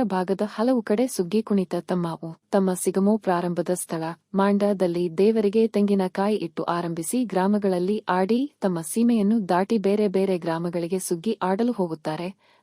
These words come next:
ಕೊನೆಯ ದಿನ ಸುಗ್ಗಿ ಆರಂಭಿಸಿದ ಸ್ಥಳ ಮಾಂಡದಲ್ಲಿ ಸುಗ್ಗಿ ಕುಣಿತ ಆಡಿ, ಸ್ನಾನ ಮಾಡಿ, ಧಾರ್ಮಿಕ ವಿಧಿ ವಿಧಾನಗಳೊಂದಿಗೆ ಮಾರನೆಯ ದಿನ ಎಲ್ಲರ ಮನೆಗಳಲ್ಲಿ ಹಬ್ಬದ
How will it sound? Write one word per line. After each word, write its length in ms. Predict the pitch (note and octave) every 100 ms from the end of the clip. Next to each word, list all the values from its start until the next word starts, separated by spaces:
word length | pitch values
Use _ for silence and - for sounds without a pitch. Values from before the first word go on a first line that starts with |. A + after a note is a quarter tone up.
| -
ಕೊನೆಯ 300 | B3+ C#4+ D4+
ದಿನ 180 | A#3+ A#3
ಸುಗ್ಗಿ 360 | A#3 F#3+ F3+ A#3+
ಆರಂಭಿಸಿದ 600 | - F3 F3+ F3+ E3+ F#3+
ಸ್ಥಳ 320 | G3+ - E3+ E3 F3 _ F#3+
ಮಾಂಡದಲ್ಲಿ 800 | G3+ G3+ G#3+ A#3 - G3 F#3+ G3+
ಸುಗ್ಗಿ 340 | - F3+ G#3+
ಕುಣಿತ 300 | G#3 G3+ - E3
ಆಡಿ, 380 | D#3+ E3+ A#3 - -
ಸ್ನಾನ 220 | G3+ F#3+ F#3
ಮಾಡಿ, 400 | F3 E3+ A3+ - _ _ F#3+
ಧಾರ್ಮಿಕ 440 | G3+ A#3+ C4+ C#4+
ವಿಧಿ 420 | A#3 F#3+ F#3 A3+ -
ವಿಧಾನಗಳೊಂದಿಗೆ 960 | F#3+ F#3 A#3+ C4 A3 F#3+ F#3 F3+ F#3 A3+
ಮಾರನೆಯ 480 | G#3 A#3 C#4+ B3+ B3 C4 G#3+
ದಿನ 160 | A3 B3 -
ಎಲ್ಲರ 280 | G#3 A#3+ C4+
ಮನೆಗಳಲ್ಲಿ 640 | B3+ G3 F#3+ F3+ F3 F3+ F#3
ಹಬ್ಬದ 320 | F#3+ E3+ E3+